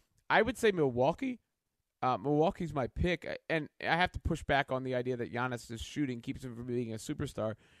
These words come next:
Giannis is a superstar. Uh, Giannis is one of the best players in the league, and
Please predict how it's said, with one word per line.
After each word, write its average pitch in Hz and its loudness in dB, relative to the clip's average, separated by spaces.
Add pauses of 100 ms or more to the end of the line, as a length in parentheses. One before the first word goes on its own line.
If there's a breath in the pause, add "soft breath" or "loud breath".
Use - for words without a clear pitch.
(160)
Giannis 175 2
is 165 6
a 127 -2
superstar. 123 -4 (420)
Uh, 120 2 (100)
Giannis 147 -2
is 135 -4
one 139 2
of 131 0
the 127 0
best 123 0
players 127 2
in 117 -4
the 113 -6
league, 139 -2 (520)
and 123 2